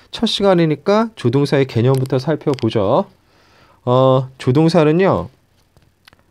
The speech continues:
그 한자가 어떻게 쓰이냐면 도와줄 조자를 쓰입니다.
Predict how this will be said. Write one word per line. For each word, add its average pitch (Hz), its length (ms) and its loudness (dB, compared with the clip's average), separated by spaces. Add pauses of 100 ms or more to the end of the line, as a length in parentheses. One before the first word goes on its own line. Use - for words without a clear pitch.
(420)
그 135 180 2
한자가 131 880 2
어떻게 95 260 -4
쓰이냐면 117 680 -2
도와줄 139 500 0
조자를 127 520 -2
쓰입니다. 85 560 -8